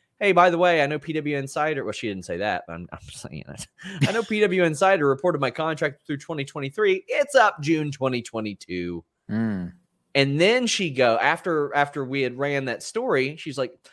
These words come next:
Speaker 1: "Uh, P S, I'm training for a return." Now, I know it's dangerous, Jimmy, and I
Speaker 2: Mm-hmm.
Speaker 1: know it's on your, your list, but
Speaker 2: Mm-hmm.
Speaker 1: when you see Christian,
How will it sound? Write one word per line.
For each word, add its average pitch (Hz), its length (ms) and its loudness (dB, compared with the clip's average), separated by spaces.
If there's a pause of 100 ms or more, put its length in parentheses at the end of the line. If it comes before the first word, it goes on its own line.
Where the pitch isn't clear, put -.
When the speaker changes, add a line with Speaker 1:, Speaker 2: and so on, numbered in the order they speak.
(200)
Speaker 1:
"Uh, 160 180 2
P 240 280 -2
S, 147 480 2 (1040)
I'm 143 100 -4
training 139 340 -2
for 120 140 -2
a 110 80 0
return." 95 520 -6 (1040)
Now, 117 240 2
I 117 100 0
know 180 200 2
it's 190 120 0
dangerous, 202 460 -2
Jimmy, 220 500 -6 (140)
and 117 80 -6
I 127 40 0
Speaker 2:
Mm-hmm. 127 100 2
Speaker 1:
know 143 100 2
it's 143 100 -6
on 160 140 -4
your, 135 200 -2
your 127 160 -4
list, 156 380 -2
but 123 200 2
Speaker 2:
Mm-hmm. 147 180 0 (880)
Speaker 1:
when 127 240 -4
you 123 120 -4
see 185 420 -4
Christian, 107 640 -2